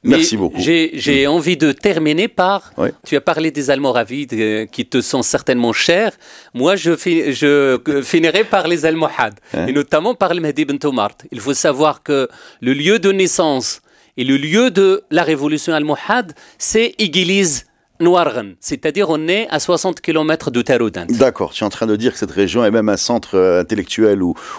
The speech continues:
Speaker 1: ou spirituel, quoi.
Speaker 2: Exactement. Mieux encore, c'est que Ibn Tomar, dans sa tradition, sa doctrine, la question de l'isma, qui est une, une tradition
Speaker 1: Je traduis.
Speaker 2: chiite,
Speaker 1: L'im-, l'impeccabilité.
Speaker 2: l'impeccabilité,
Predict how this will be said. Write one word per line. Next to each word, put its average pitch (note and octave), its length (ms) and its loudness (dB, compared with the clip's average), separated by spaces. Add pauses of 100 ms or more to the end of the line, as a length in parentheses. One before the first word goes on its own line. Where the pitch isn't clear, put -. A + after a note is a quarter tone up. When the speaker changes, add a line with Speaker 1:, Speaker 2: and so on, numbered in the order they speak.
Speaker 1:
ou - 60 -6
spirituel, F#2+ 560 0
quoi. F2 160 -2
Speaker 2:
Exactement. D#3+ 720 -2 (100)
Mieux F3+ 400 0
encore, D#3+ 560 0
c'est - 140 -2
que E3+ 340 0
Ibn E3+ 220 2
Tomar, E3+ 400 0
dans G#2 640 -4
sa C#3 180 0
tradition, D3+ 640 -4
sa C#3+ 160 0
doctrine, A#3+ 520 -2 (340)
la D3+ 120 2
question A3+ 600 0
de D#3 100 0 (160)
l'isma, G3+ 460 0 (380)
qui - 80 -6
est F3+ 180 -4
une, F3 220 -4
une F3 180 -2
tradition G3 800 -2
Speaker 1:
Je - 140 -16
traduis. F2 260 0
Speaker 2:
chiite, F#3 640 0
Speaker 1:
L'im-, F2+ 200 2 (100)
l'impeccabilité. G#2 600 0
Speaker 2:
l'impeccabilité, F#3+ 1000 -2